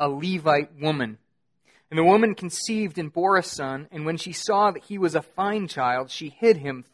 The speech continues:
three months. When she could hide him no longer, she took him, took for him a basket made of bulrushes and daubed it with bitumen and pitch. She put the child in it and placed it among the reeds by the river bank.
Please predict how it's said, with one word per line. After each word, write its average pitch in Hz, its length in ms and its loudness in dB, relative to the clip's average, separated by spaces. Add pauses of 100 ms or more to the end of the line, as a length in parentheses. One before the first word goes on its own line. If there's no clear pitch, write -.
(100)
three 196 260 -4
months. 151 640 -4 (920)
When 196 160 4
she 196 180 -4
could 269 260 -2
hide 208 240 4
him 180 200 -2
no 175 160 2
longer, 170 460 2
she 185 160 -10
took - 260 0
him, 180 220 -6 (420)
took 269 180 -2
for 208 120 2
him 185 160 0
a 160 60 0
basket 165 560 -4
made 151 200 -2
of 190 140 2
bulrushes 147 720 2 (260)
and 156 180 -8
daubed 170 280 4
it 190 120 -4
with 147 180 -8
bitumen 196 500 -2
and 180 200 -8
pitch. - 480 -4 (720)
She - 180 -4
put 214 220 6
the 220 100 0
child 208 420 2
in 202 140 2
it 202 120 -2
and 160 220 -6
placed 202 360 -2
it 185 60 -8
among 180 240 -2
the 202 80 -2
reeds 160 360 -4
by 156 180 2
the 156 60 -6
river 147 280 0
bank. 120 340 -8